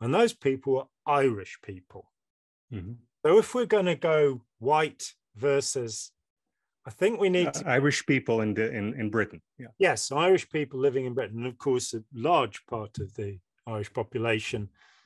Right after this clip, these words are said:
Speaker 1: more Irish people live in the U S and Britain than, than live in Ireland.
Speaker 2: Mm-hmm.
Speaker 1: You know, there are four or five million,
Speaker 2: Yeah.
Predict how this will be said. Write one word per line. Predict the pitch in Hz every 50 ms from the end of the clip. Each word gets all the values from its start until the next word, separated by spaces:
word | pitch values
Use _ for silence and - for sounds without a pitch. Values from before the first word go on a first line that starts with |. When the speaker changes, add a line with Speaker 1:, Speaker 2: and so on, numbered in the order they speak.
| _ -
Speaker 1:
more | 117 127 143 147 147 139
Irish | 131 131 127 120 110 - -
people | - 120 117 - - 117 117
live | 120 120 107 110
in | 113 110
the | 113 117
U | 120 120 117
S | 110 107 - -
and | 110 110 110
Britain | 139 143 - - - 104 98 104 107 131
than, | 113 117 113 110 113 120 -
than | - 110 117
live | 120 113 110
in | 113 127
Ireland. | 160 165 127 95 80 - _ _ - - - 110
Speaker 2:
Mm-hmm. | 95 82 101 98 - _ _ _ _ _ _ _
Speaker 1:
You | 107 98
know, | 98
there | 98 101 98 98 101
are | 101 101 _ _
four | - - 120 110
or | 110
five | 107 - 120 110 107 92 104
million, | 110 120 123 123 117 113 101 95 92
Speaker 2:
Yeah. | - _